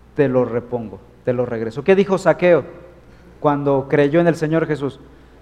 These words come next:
Y si a alguno he robado, cuadruplicado lo regreso, ¿no? El arrepentimiento era práctico. Debe haber restitución.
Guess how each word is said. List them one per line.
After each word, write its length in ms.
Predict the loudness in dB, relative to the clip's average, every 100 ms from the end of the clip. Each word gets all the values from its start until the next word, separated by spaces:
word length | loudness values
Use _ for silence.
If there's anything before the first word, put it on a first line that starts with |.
| -20 -20 -8
Y 100 | -6
si 160 | 2 4
a 80 |
alguno 320 | 6 4 4 6
he 40 |
robado, 520 | 6 8 8 6 4
cuadruplicado 920 | 8 8 8 2 4 4 8 8 8
lo 120 | 6 4
regreso, 480 | 4 4 4 2 -12 -20 -20 -20 -20
¿no? 100 | -20 -20 -20 -20 -20 -2
El 120 | 6
arrepentimiento 840 | 8 6 0 -2 -2 0 0 2 4
era 240 | 4 2
práctico. 680 | 0 0 -2 -8 -2 -4 -4 -16 -20 -20 _ -20 -20
Debe 460 | 0 6 8 8 6
haber 380 | 8 8 8 6
restitución. 800 | 2 0 -6 -6 -4 -2 -4